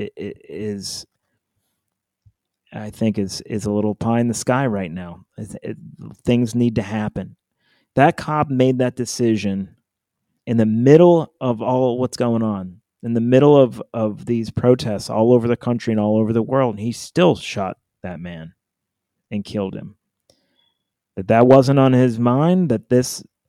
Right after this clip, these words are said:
what, that all of this that's going on. I mean, how do I know that guy wasn't part of the,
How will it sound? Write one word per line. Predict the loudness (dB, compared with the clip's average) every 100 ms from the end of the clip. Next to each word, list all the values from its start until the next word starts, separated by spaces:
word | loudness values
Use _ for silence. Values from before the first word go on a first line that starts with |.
| _ _ _ _ _ -2
what, | 2 2 0
that | -6 -6 0
all | 4 4 4
of |
this | 2 2
that's | -2 0
going | 2 4 4
on. | 2 0
I |
mean, | -2
how | -2 0
do | 2
I | 2
know | 2
that | 0 0
guy | 0 2
wasn't | 2 0 0
part | 6 8 6
of | 4
the, | 0